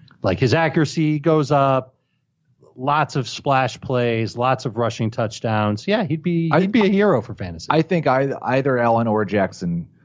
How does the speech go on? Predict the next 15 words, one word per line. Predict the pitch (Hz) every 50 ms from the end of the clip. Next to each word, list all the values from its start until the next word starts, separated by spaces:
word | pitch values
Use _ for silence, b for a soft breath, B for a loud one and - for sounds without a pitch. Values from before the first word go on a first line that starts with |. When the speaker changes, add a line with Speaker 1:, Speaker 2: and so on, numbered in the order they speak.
| b b b
Speaker 2:
could | b - 110 92
legitimately | 95 92 87 - - 107 104 107 107 104 - 92 101 95
be | 82 90 92
a | 90
top | 87 - 90 82 - -
five | - 85 82 78
quarterback | - - 85 80 78 78 78 78 - - -
in | 82 82 80
four | - 87 85 82
point | - 82 73 -
per | - 80
passing | 71 69 - -
touchdown | - 57 - 62 57 50
leagues. | - - - - - - - - - - - - - - - - - -
Speaker 1:
Hmm. | 117 120 185 226 196 110 95 90